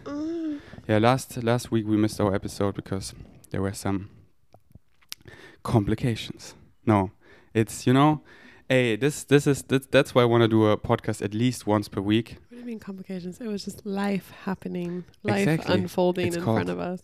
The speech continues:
Speaker 2: co-, and this is the episode for it. There was another life complication. Now that's, that's why I wanna do. So last week we didn't do an episode. We, we did M D M A and we wanted to do it right after, but I felt so vulnerable,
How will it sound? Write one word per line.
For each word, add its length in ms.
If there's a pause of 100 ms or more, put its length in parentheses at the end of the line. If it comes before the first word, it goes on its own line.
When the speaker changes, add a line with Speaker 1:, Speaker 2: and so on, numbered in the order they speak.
Speaker 2:
co-, 200 (1600)
and 600
this 160
is 100
the 100
episode 360
for 180
it. 180 (300)
There 140
was 160
another 200
life 280
complication. 640 (640)
Now 100
that's, 240
that's 260
why 120
I 40
wanna 360
do. 400
So 240
last 260
week 140
we 80
didn't 180
do 140
an 100
episode. 560
We, 320
we 140
did 200
M 140
D 80
M 160
A 240
and 160
we 140
wanted 260
to 100
do 140
it 80
right 240
after, 400
but 140
I 60
felt 220
so 200
vulnerable, 640